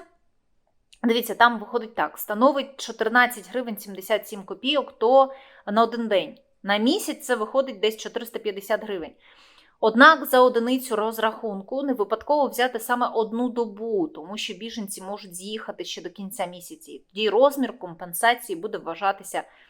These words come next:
а, за кількістю днів, що вони там пробули. А, в кого є така можливість, а, прихистіть зараз людей, тому що то дуже важливо, особливо для тих, хто взагалі втратив своє житло.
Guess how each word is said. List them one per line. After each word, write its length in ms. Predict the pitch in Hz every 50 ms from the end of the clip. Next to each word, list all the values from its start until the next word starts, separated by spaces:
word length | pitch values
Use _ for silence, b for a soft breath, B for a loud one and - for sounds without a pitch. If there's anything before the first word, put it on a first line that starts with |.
| b b b b b 196 190
а, 320 | 185 190 180 175 170 170 170
за 140 | 170 202
кількістю 500 | 196 - 233 214 - - - - - 214
днів, 380 | 185 170 180 190 220 269 320 - -
що 300 | - - - - 262 269
вони 260 | 254 208 175 214 240
там 240 | 247 - 180 202 196
пробули. 440 | - 196 185 165 165 151 151 - _ b b b b b b b b b b b b b _ -
А, 260 | - 196 196 190 185
в 140 | 180 - - -
кого 300 | - 285 311 302 320 277
є 220 | 233 220 247 247
така 240 | 247 233 233 220 214
можливість, 800 | 202 202 202 214 214 226 254 269 254 226 190 - - - - -
а, 420 | 196 185 190 185 185 185 185 185 185 - _
прихистіть 640 | - 220 220 - 240 226 - - 254 240 226 - -
зараз 380 | 196 196 196 190 185 185 190
людей, 360 | 190 190 175 180 220 240 226 220
тому 280 | 220 - 185 185 196
що 320 | 196 - - - 196 180 180
то 1040 | 180 _ - 202 196 196 196 185 180 180 175 175 180 175 170 165 160 156 156 160 156
дуже 300 | 156 - 208 208 214 220
важливо, 600 | 185 202 208 - 202 202 220 226 208 170 170 160
особливо 460 | 151 - - - 185 180 196 196 190
для 160 | 175 170 175 170
тих, 180 | - 220 220
хто 200 | - - - -
взагалі 360 | 160 - - 214 180 208 196
втратив 440 | 185 - - - 185 180 175 - -
своє 280 | - - 180 175 170 170
житло. 360 | 165 175 - _ 165 151 -